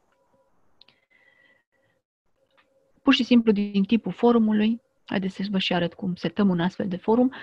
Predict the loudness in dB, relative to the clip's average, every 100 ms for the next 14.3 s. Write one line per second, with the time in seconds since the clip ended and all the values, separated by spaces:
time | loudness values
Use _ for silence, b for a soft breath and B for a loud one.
0 | B -2 -2 0 -2 -2 -2 -4 -6 -6
1 | -6 -6 -8 -8 -8 -10 -8 -8 -8 -6
2 | -6 -4 -4 -2 -2 -4 -8 _ _ _
3 | _ _ _ _ _ _ _ _ _ _
4 | _ _ _ _ _ _ _ _ -6 -4
5 | -4 -6 -6 -4 -4 -4 -6 -6 -6 -6
6 | -4 -2 -2 -2 -4 -6 _ _ _ _
7 | _ _ -8 -4 -2 -2 -4 -2 -4 -2
8 | -4 -6 -20 _ _ _ _ -4 -2 -2
9 | -4 -4 -4 -4 -6 -4 -4 -4 -6 -8
10 | -10 _ -12 -12 -16 _ _ b b b
11 | b -4 -2 -2 0 0 -2 -4 -2 0
12 | -4 -6 -6 -6 -4 -2 -4 -6 -6 -6
13 | -6 -8 -6 -4 -4 -4 -6 -8 -8 -10
14 | -10 -14